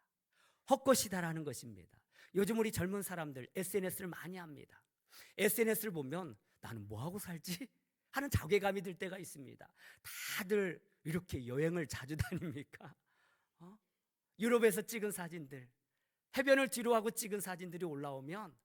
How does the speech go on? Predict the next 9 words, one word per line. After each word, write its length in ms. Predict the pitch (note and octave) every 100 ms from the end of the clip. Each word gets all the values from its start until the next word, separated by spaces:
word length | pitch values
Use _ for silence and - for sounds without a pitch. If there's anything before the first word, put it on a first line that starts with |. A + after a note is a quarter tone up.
| _ _ _ _ -
'야, 340 | - - - -
나는 220 | B2+ E3
너무 240 | F3 F3+ G3
바쁘게 400 | - - G3+ F#3
살아가지 500 | F#3 F3+ F3+ F3 F#3+
않나? 340 | D3 D#3+ F#3+ _ _ _ - - -
나의 200 | G3+ A3
경제적 440 | - A3 A#3 B3
상황으로는 760 | - A3+ A#3 G3+ D#3+ C3 A#2+